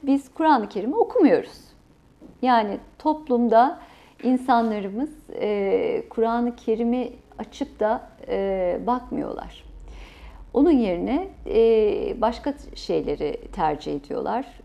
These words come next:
Onları da normal karşılıyorum çünkü, e, bize hep yanlış öğretiliyor, yanlış anlatılıyor. Aslında, e, Kur'an-ı Kerim'i, e, gerçekten doğru mealle okuduğunuz zaman, e,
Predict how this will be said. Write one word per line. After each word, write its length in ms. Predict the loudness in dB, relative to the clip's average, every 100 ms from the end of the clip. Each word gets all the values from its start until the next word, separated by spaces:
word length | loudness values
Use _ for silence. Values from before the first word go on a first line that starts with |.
| -20 -4
Onları 340 | 0 2 2
da 80 | 0
normal 400 | 0 2 2 0
karşılıyorum 640 | 0 -2 -2 -4 -4 -4 -2
çünkü, 400 | -4 -2 -2 -2 0
e, 340 | 2 0 -2
bize 380 | -6 -2 -2 -2
hep 120 | -6 -10 -12 -12 -6
yanlış 480 | -2 0 2 0 -2
öğretiliyor, 560 | -2 0 -2 -4 -4 -2
yanlış 480 | -2 -2 -4 -6 -8
anlatılıyor. 720 | -6 -6 -10 -12 -10 -10 -12 -16 -20 -20 -20 -20 -20 -20 -18 -6
Aslında, 720 | -4 -4 -4 -2 0 0 -2
e, 600 | -4 -2 -2 -2 -2 -4
Kur'an-ı 400 | -6 -4 -2 -2
Kerim'i, 500 | -4 -6 -4 -4 -6 -10 _ -20 -12
e, 300 | -6 -4 -4 -2
gerçekten 680 | -4 -4 -8 -8 -10 -6
doğru 280 | -2 0 0
mealle 560 | 0 -2 -2 -2 -6 -8
okuduğunuz 600 | -10 -8 -6 -2 -2 -4
zaman, 360 | -6 -6 -8 -10 -16 -20 -20 -20 -14 -10
e, 580 | -8 -6 -6 -6 -8